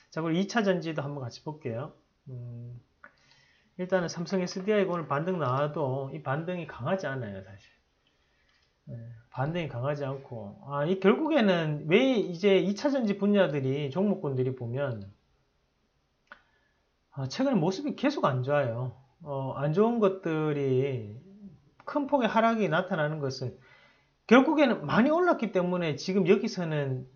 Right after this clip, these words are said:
신규적인 매수 접근이 상당히 힘들다는 얘기거든요. 해외에서 판매는 높아지고 실적은 좋아진다고 하더라도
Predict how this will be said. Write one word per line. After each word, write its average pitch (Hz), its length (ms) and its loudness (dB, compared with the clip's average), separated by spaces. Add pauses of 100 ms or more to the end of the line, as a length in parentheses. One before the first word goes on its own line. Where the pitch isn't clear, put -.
신규적인 294 580 0
매수 262 540 -2
접근이 247 400 -2
상당히 202 300 -2
힘들다는 330 460 4
얘기거든요. 104 300 -10 (960)
해외에서 269 500 4
판매는 240 640 0
높아지고 175 580 2
실적은 226 480 -2
좋아진다고 165 580 -2
하더라도 147 760 -2